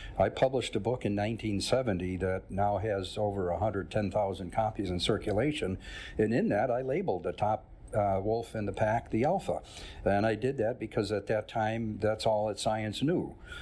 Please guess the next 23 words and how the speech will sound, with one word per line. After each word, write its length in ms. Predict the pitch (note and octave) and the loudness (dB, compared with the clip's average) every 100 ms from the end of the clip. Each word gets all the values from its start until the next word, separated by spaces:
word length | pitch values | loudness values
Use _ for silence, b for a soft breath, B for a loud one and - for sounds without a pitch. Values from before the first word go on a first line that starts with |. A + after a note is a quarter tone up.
| B B - | B B -6
But, 520 | F#2 G#2+ G#2 G2+ - | 2 4 4 0 0
uh, 220 | G#2 G2+ G2+ | 2 2 0
we've 180 | A2 | 0
learned 220 | B2 D#3+ D#3+ | 0 0 0
a 40 | |
lot. 380 | C#3+ F#3 A2 - | 0 0 -2 -2
That 180 | B2 - | 0 0
pub-, 280 | D3 B2 | -2 -2
that 200 | - B2+ | -2 0
book 200 | B2+ C3 | 0 -2
was 120 | A2 - | -2 0
published 420 | E3 C#3 G2 - | 0 0 -2 -2
in 60 | |
nineteen 380 | G2 G2 F#2 F2+ | -2 -2 -2 -2
seventy, 580 | - E3+ D#3+ E2+ F#2 F2+ B B B | 2 2 2 0 -2 -4 B B B
and 300 | G#2 G2+ G2+ | 0 2 2
in 140 | G2+ G2 | 0 -2
the 80 | F2+ | 0
thirty-five 760 | - C3+ A#2 - A#2 A#2 F#2+ | 0 0 0 0 0 0 -2
years 360 | G#2 B2+ G#2 - | -2 0 -2 -2
since 280 | C#3+ F3 - | -2 -2 0
that 260 | F#2+ - | 0 0
time, 340 | G2+ F2+ F2+ | 0 0 -2